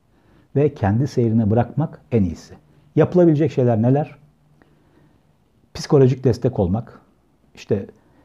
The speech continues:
e, telkinlerde bulunmak, her şey yolunda gidecek. Tabii ki bu arada tabii ki yardım istemek.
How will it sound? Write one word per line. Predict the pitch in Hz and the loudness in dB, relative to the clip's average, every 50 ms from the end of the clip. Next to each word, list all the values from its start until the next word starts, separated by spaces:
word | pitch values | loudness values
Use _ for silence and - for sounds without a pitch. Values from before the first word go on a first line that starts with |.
| _ _ _ _ _ _ _ - | _ _ _ _ _ _ _ -6
e, | 107 101 95 92 90 90 90 87 90 90 90 90 87 - | -4 -2 -2 -2 -2 -4 -4 -4 -6 -6 -6 -8 -8 -4
telkinlerde | - 123 120 117 - 139 135 127 123 120 113 131 120 | 0 2 2 4 4 4 4 6 6 6 4 4 4
bulunmak, | 117 107 104 104 98 95 92 95 - - - - | 4 4 4 2 2 0 -2 -4 -8 -14 -14 -4
her | - 123 123 110 | 0 0 0 0
şey | - 113 107 | 2 2 2
yolunda | 107 107 107 107 107 104 107 | 4 4 4 4 2 2 2
gidecek. | 104 95 92 82 95 113 117 - - - _ _ - | 2 0 -2 -2 -2 -4 -6 -6 -10 -20 _ _ -2
Tabii | 127 110 117 - | 0 0 0 2
ki | - 110 | 2 2
bu | 110 113 | 4 4
arada | 113 110 110 143 143 | 4 4 2 2 0
tabii | - 127 107 101 | 0 0 0 0
ki | - 151 | 0 2
yardım | 135 117 113 107 117 107 | 2 4 4 4 4 2
istemek. | 95 - - - - - - - - | 0 0 -4 -14 -16 -16 -18 -20 -20